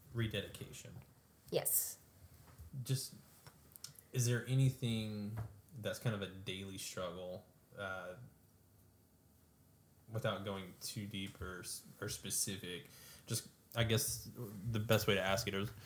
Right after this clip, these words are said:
Speaker 1: how do you overcome or deal with the day-to-day life?
Speaker 2: Um, so day-to-day life,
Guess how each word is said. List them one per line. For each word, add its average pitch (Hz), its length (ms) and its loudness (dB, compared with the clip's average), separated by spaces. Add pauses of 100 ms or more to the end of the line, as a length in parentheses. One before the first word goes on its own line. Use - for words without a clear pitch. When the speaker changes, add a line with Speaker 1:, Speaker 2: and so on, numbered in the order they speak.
(280)
Speaker 1:
how 135 120 12
do 135 60 12
you 117 120 8
overcome 98 800 6 (300)
or 92 560 2 (480)
deal 101 300 8
with 87 480 0 (560)
the 107 100 4
day-to-day 90 480 0
life? 82 360 -4 (2250)
Speaker 2:
Um, 269 600 10
so 247 760 12 (480)
day-to-day 240 480 8
life, 170 360 6